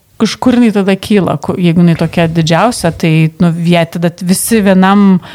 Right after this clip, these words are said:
vienam gyvenimo etape, ar, ar tai darbe, ar tai santykiuose, visi jie patiriam, daugiau mažiau, bet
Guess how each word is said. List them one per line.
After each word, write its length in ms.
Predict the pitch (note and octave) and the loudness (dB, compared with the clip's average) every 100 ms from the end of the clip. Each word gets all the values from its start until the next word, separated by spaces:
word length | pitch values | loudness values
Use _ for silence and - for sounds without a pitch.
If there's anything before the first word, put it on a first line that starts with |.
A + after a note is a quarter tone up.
| - - | -18 -8
vienam 480 | F3 F#3+ G3 G3+ | 0 2 2 2
gyvenimo 420 | F#3+ F3+ F#3 F#3+ F3+ | 2 0 0 0 0
etape, 380 | F3+ E3 - | -2 -6 -2
ar, 380 | F3 F3 E3+ E3 E3+ | -2 0 -2 -2 -4
ar 180 | E3+ | -6
tai 140 | E3 F3 | -6 -4
darbe, 300 | E3+ E3 E3+ | -2 -2 -2
ar 180 | F3+ F3 | -2 -4
tai 200 | - E3+ E3+ E3 E3 | -6 -4 -2 -2 -2
santykiuose, 760 | D#3 E3+ F3+ G3 F#3+ E3+ - E3 | -2 -2 -4 -6 -8 -8 -4 -4
visi 360 | E3 - F#3+ | -4 -4 -2
jie 140 | F3+ D#3+ | -2 -4
patiriam, 840 | - D#3+ - F3+ D#3+ E3+ C4+ F4+ | -4 -6 -6 -6 -4 -2 -2 -2
daugiau 320 | B3 G3+ F#3+ | -2 -2 0
mažiau, 380 | F#3+ E3+ F3 C4 - - - - | 0 0 -2 -4 -6 -16 -20 -14
bet 240 | - F#3 | -6 -6